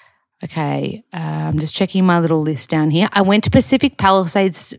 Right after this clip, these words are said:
to visit a friend, which is, like, so Pacific Palisades is halfway between Santa Monica and Malibu. So it's that really cool, like, beachy vibes, felt very O C,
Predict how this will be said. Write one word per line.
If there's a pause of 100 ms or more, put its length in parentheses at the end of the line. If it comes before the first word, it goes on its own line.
(100)
to
visit
a
friend,
which
is,
like,
so
Pacific
Palisades
is
halfway
between
Santa
Monica
and
Malibu.
So
it's
that
really
cool,
like, (480)
beachy
vibes, (140)
felt
very
O
C,